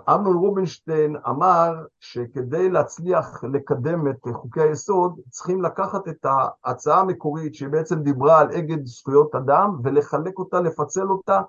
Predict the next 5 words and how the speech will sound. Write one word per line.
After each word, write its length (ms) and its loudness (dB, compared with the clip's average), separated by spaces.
לארבעה 640 4
חוקים, 560 -4
חוקי 300 -8
יסוד 320 -6
נפרדים. 500 0